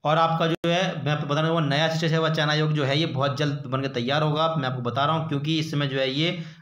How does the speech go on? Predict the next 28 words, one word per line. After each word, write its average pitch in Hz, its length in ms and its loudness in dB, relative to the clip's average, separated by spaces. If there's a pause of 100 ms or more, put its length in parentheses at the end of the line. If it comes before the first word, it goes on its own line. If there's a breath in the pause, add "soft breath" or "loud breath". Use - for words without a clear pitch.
आज 139 140 0
का 160 80 0
अखबार 147 240 0
में, 147 160 0
मैं 139 120 0
भी 151 60 0
दिया 143 160 0
हुआ, 147 180 0
शिक्षक 156 380 -2
भर्ती 131 280 -2
के 147 60 0
लिए 156 160 0
दो 147 180 0
माह 131 140 0
का 135 120 -2 (400)
करना 135 180 0
होगा 139 140 0
इंतजार। 110 300 -2
दो 131 140 -2
माह 139 160 0
का 151 140 0
क्यों? 160 160 -2 (320 loud breath)
क्योंकि 143 160 -2
आपका 143 220 0
जो, 160 180 0
आपको 139 240 0
नया 143 200 0
शिक्षा, 147 300 -2